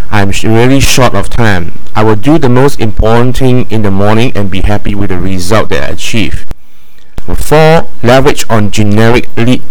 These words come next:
generation system. I find a lot of people spends too much time on the technical aspects of coming out a lead generation system.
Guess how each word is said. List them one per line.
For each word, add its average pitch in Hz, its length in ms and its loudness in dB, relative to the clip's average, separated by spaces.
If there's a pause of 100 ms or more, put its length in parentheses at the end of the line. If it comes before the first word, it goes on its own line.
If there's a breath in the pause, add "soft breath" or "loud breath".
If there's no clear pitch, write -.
generation 107 640 0
system. 104 580 0 (840 loud breath)
I 90 60 0
find 117 260 0
a 98 60 0
lot 107 240 0
of 92 140 0
people 95 340 2
spends - 640 0
too - 140 0
much 107 220 0
time 117 460 0 (100)
on 107 80 0
the 98 80 0
technical 113 580 0
aspects - 480 0
of 101 180 0
coming 113 300 0
out 107 180 0
a 92 80 0
lead 101 360 0
generation 101 420 0
system. - 580 0